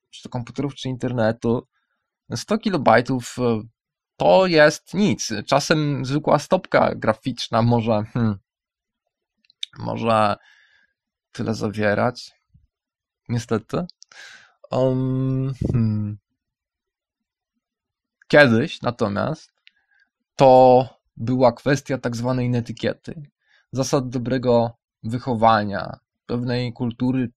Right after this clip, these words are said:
poziomu czy klasy w codziennym używaniu internetu wśród ludzi korzystających z tegoż. W czasach, kiedy dostęp do tego internetu wyglądał zupełnie inaczej, łącza były znacznie, hmm, wolniejsze.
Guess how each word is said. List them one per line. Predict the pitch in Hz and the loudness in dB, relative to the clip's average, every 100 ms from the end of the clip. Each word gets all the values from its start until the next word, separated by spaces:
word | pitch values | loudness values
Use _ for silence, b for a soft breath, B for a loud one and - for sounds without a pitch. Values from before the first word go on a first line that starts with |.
| _ | _
poziomu | 113 104 113 127 | -4 0 0 -2
czy | 113 113 | -8 -12
klasy | - 107 104 113 - 95 104 - _ _ _ _ _ | -4 4 4 2 -4 -8 -8 -14 _ _ _ _ _
w | - | -8
codziennym | 123 113 113 113 113 | -4 0 0 0 -2
używaniu | 107 107 113 110 | 0 2 2 0
internetu | 107 95 110 104 104 107 | -4 -6 -4 -2 -2 -6
wśród | 107 - 110 104 - _ _ | -8 -8 -8 -8 -18 _ _
ludzi | 123 139 143 107 104 95 _ _ _ _ _ _ | -2 0 0 0 -4 -8 _ _ _ _ _ _
korzystających | - 113 - 117 131 143 - 95 - | -6 -4 0 2 2 0 -8 -12 -12
z | - | -6
tegoż. | 95 92 - 85 - - _ _ _ _ | -4 -4 -6 -8 -8 -8 _ _ _ _
W | - | -6
czasach, | - 120 123 117 | 0 0 0 -6
kiedy | - 120 107 113 110 | -4 -4 0 0 2
dostęp | 104 123 - 120 | 2 0 0 -4
do | 113 | -4
tego | 120 117 | -4 -2
internetu | 117 113 110 113 - 135 | -2 -2 -2 -2 0 -2
wyglądał | 110 113 117 123 | 0 -2 0 -2
zupełnie | 117 - 151 165 | -4 -4 -2 0
inaczej, | 139 110 110 - 101 110 117 B - | 2 2 2 0 -2 -2 -6 B -12
łącza | 98 123 139 151 | -2 0 2 0
były | 131 135 123 | 0 2 2
znacznie, | 113 123 - 127 117 117 | 0 -2 -2 -2 -2 -4
hmm, | 120 107 - _ _ _ _ _ _ _ _ - | -4 -4 -6 _ _ _ _ _ _ _ _ -10
wolniejsze. | 104 120 113 110 101 92 - - - | 2 4 4 2 -2 -4 -6 -4 -4